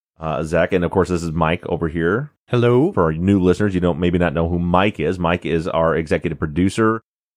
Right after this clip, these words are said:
Speaker 1: Uh, he is, he works side by side with me all week long, and he does all of our editing,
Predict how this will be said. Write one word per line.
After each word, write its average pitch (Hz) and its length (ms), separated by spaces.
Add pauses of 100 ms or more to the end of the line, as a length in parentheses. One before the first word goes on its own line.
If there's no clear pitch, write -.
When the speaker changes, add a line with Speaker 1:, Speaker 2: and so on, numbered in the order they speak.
(120)
Speaker 1:
Uh, 73 360
he 82 340
is, 78 320
he 87 160
works 82 240
side 85 160
by 82 100
side 85 280
with 82 120
me 87 420
all 82 200
week 85 200
long, 92 500
and 76 440
he 87 100
does 78 260
all 80 260
of 73 100
our 76 260
editing, 90 540